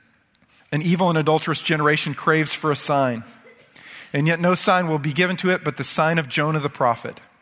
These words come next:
For just as Jonah was three days and three nights in the belly of the sea monster, so the Son of Man will be three days and three nights in the heart of the earth.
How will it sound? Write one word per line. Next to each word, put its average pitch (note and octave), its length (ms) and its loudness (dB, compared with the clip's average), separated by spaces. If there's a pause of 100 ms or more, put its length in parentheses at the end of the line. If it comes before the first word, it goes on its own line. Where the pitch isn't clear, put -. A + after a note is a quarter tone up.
(800)
For D3 100 0
just F3+ 220 0
as D#3+ 100 -2
Jonah F#3 300 2
was E3 180 0
three G3 220 0
days F3+ 240 2
and D3+ 80 -6
three F3 160 -2
nights E3 260 0
in D#3 80 -6
the C#3+ 60 -2
belly D3+ 260 2
of C3+ 100 -4
the C3 60 -8
sea F3+ 240 -4
monster, D#3+ 380 0
so D#3 260 -2
the C#3 100 -6
Son D3+ 260 -2
of C#3+ 80 -4
Man D3 280 0
will C3 100 -2
be B2+ 100 -4
three C#3+ 220 -4
days C#3+ 280 2
and C3 80 -6
three C#3+ 160 -6
nights B2+ 300 -4
in A#2+ 40 -10
the A2+ 80 -6
heart C3 200 -2
of B2 60 -8
the C3 100 -2
earth. C3+ 360 -6